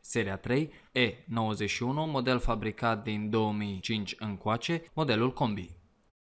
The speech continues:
Tăvița prezintă pe lateral o margine înălțată de aproximativ patru-cinci centimetri, este ușor de curățat și foarte ușor de instalat.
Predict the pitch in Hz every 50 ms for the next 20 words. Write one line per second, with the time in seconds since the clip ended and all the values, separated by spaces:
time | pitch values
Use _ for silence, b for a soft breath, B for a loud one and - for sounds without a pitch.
0 | _ _ _ - 151 151 156 - 131 - - 120 123 120 131 123 123 117 95 110
1 | 107 104 - 110 107 110 107 104 104 104 107 107 104 101 110 107 104 101 101 104
2 | 104 - 110 98 107 101 101 101 101 107 101 - - 110 107 104 - 113 101 -
3 | - 110 107 104 107 104 - - 117 107 101 90 - - - - 104 98 101 98
4 | 104 107 107 - 143 156 156 143 120 - - 110 104 - - - 131 120 104 107
5 | 95 - 107 104 95 - 127 131 - - 135 120 - 113 101 - 113 104 - -
6 | 113 104 101 113 113 110 - - 139 127 117 98 - - - -